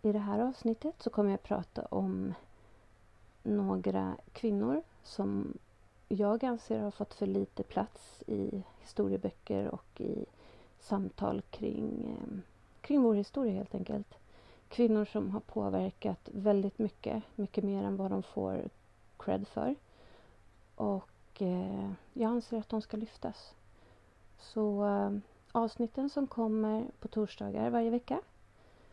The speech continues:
kommer att handla om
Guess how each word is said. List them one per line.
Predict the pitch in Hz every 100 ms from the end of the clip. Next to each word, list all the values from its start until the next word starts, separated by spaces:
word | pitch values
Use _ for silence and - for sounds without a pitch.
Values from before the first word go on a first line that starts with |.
| - -
kommer | - 226 214 202 208 208
att | - 202 190 - - - -
handla | - 214 196 190 - -
om | 196 190 190